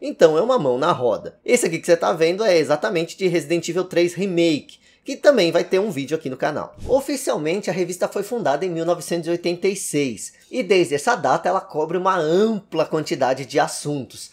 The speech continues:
relacionados a videogames e todos os consoles, jogos e empresas. Mas não foi sempre assim, e é por isso que eu estou fazendo um vídeo contando toda a história de origem da Famitsu. Pra você ter uma ideia, a Famitsu foi a primeira revista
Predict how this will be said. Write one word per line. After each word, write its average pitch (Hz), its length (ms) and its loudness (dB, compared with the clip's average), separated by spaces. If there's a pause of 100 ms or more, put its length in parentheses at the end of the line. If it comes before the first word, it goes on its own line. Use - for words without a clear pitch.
(160)
relacionados 151 680 0
a 147 40 -2
videogames 135 800 -4
e 214 80 -8
todos 170 400 -4
os 147 140 -12
consoles, 131 760 -2
jogos 117 520 0
e 117 40 -8
empresas. 120 600 -8 (220)
Mas 294 160 -4
não 294 100 -4
foi 262 220 4
sempre 240 280 -4
assim, 233 360 -6 (180)
e 269 100 2
é 285 40 4
por 269 280 -4
isso 196 360 -8
que 220 260 -2
eu 165 160 0
estou 160 240 -6
fazendo 143 420 -2
um 196 80 -4
vídeo 135 440 -8 (240)
contando 196 520 -4 (240)
toda 269 420 2
a - 20 2
história 131 420 2
de 131 140 -6
origem 143 400 -4
da 120 100 0
Famitsu. 127 600 -4 (160)
Pra 240 100 -2
você 269 220 0
ter 277 140 -2
uma 247 160 -2
ideia, 143 520 0
a - 80 -6
Famitsu 175 600 -6
foi 233 180 2
a 233 60 2
primeira 254 840 -4
revista 156 680 -6